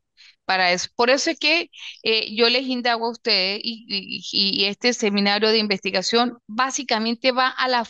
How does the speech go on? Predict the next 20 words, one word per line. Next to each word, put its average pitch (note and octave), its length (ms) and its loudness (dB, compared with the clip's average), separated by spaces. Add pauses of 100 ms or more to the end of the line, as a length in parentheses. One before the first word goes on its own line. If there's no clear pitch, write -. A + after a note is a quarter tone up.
(120)
profundidad. G#3 880 0 (1400)
Yo G3+ 100 0
aquí B3+ 200 -2
voy C4 240 4
a B3+ 280 0 (180)
profundizar A3 920 0 (920)
cada B3 320 2 (140)
artículo A3+ 880 0 (340)
que A3 200 2
hay G3+ 340 0
contentivo G#3+ 760 0
dentro G#3 500 0
de E3+ 240 0
esta D#3+ 260 -4
ley, A2 300 -16 (720)
tomando A3+ 440 4
en C4 80 4
consideración C4 760 2
el A#3 100 2
violentómetro. E3+ 920 -2